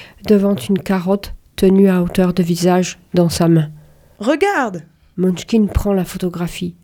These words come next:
Speaker 1: toujours dos au public.
Speaker 2: Je déconne. Qu'est-ce que je déconne ? Tu sais que les légumes sont vivants ? Pas comme nous, évidemment, mais à leur manière. Je le sens et j'ai un profond respect pour eux.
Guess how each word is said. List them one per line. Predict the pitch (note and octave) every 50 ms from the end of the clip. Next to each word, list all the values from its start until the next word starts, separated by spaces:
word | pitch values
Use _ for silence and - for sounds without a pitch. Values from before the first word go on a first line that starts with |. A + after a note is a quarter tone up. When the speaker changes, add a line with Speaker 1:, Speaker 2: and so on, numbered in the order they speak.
| _ _ _
Speaker 1:
toujours | - - F#3 E3 F3 E3+ E3 F3
dos | E3 F3+ F3 E3
au | E3
public. | E3 - E3 E3 D3+ D#3+ E3+ - - - - _ _ _ _ _ _ _ _ _ -
Speaker 2:
Je | G3 F3+ G#3 A3
déconne. | G3 G#3 G3+ G#3 G3 E3 E3+ F3+ F3+ F3+ - - _
Qu'est-ce | - C#4 C4+ C#4+ D4+ C#4+ -
que | - - A3+ A3
je | G#3 G#3 A#3
déconne ? | B3+ G#3+ G#3 G#3+ G#3+ - F3+ D#3+ F3 D#3 D#3+ F3+ - _ _ _ _ _ _ _ _ _ _ _ _ _ _ _ -
Tu | - A3+
sais | - - E4 F4
que | F4 -
les | A3+ G3+ G3
légumes | G3 G#3 G3+ B3+ D4 C4+
sont | - - G3+
vivants ? | F#3+ F#3+ A3 G#3+ G#3+ A#3+ D4+ - - _ _ _ _ _ _ _ _ -
Pas | F3+ F3
comme | F3+ A3+ A3 A3+
nous, | A#3+ B3+ B3 G3+
évidemment, | F3+ F3 F3+ F#3 F#3+ G#3+ A#3 A3+ G3 F#3 - _ _
mais | A3+ G#3 A3
à | A#3 B3+
leur | D4 D#4+ D4
manière. | C#4 B3+ A#3 G#3+ F#3+ F#3 G3 F#3+ - - - _ _ _ _ _ _ _ _ _ _
Je | A3+ G3 A3+
le | A#3+ A#3 A#3
sens | A#3 - D4 D#4 E4 C#4+
et | A3+
j'ai | F#3+ G3
un | G3 G3 F#3+
profond | F#3+ - - - D4 C#4+ - - - C#4 C4
respect | A3+ A3 G3+ - - G3+ F#3
pour | F3+ - E3+ D#3+ E3
eux. | F3